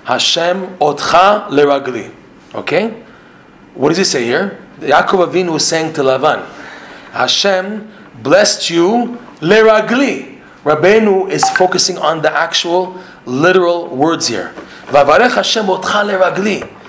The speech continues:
That the bracha is coming to you, Lavan, because of my feet. What's the translation of the leragli? Rashi says, "Because of me." Ba'avuri, Rashi says there. "Because of me,"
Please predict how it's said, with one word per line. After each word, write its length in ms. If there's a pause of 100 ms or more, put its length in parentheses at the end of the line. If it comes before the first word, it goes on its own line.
(300)
That 160
the 80
bracha 600
is 100
coming 400
to 120
you, 100
Lavan, 640 (340)
because 480
of 160
my 200
feet. 680 (440)
What's 240
the 80
translation 520
of 80
the 120
leragli? 340
Rashi 280
says, 520 (440)
"Because 460
of 160
me." 120
Ba'avuri, 800
Rashi 300
says 280
there. 220 (360)
"Because 420
of 160
me," 400